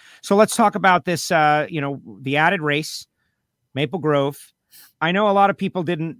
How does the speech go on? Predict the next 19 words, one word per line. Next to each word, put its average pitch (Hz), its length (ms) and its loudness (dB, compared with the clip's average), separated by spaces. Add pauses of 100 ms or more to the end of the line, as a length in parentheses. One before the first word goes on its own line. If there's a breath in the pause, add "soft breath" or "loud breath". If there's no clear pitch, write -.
(160)
necessarily 160 800 -2
want 165 300 -2
it - 60 -14
'cause 147 120 -8
they 151 100 -2
weren't 147 260 -4
prepared 190 380 -4
for 143 240 -2
it, 131 80 -8
but 139 100 -2
I 151 80 0
think 180 180 -8
it's - 100 -10
so 160 160 -4
important 185 460 -4
because 143 300 -8
Kid 165 240 -8
Chaos 170 580 0
and 120 120 -8